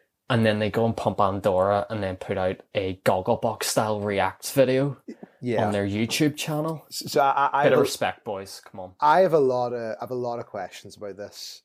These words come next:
Speaker 2: Um,
Speaker 1: Yep.
Speaker 2: so, so obviously this was like, s-,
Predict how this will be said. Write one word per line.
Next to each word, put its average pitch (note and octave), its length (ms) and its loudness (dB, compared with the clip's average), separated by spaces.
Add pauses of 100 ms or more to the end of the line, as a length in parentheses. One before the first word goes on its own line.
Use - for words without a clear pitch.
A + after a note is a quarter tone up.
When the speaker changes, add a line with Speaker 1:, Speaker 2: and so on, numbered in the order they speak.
(160)
Speaker 2:
Um, G2+ 180 -6
Speaker 1:
Yep. - 140 -8 (240)
Speaker 2:
so, - 160 -14
so E3+ 160 2
obviously E3 580 4
this B2 300 -6
was A#2+ 180 -6
like, G#2 320 -8 (460)
s-, - 80 -18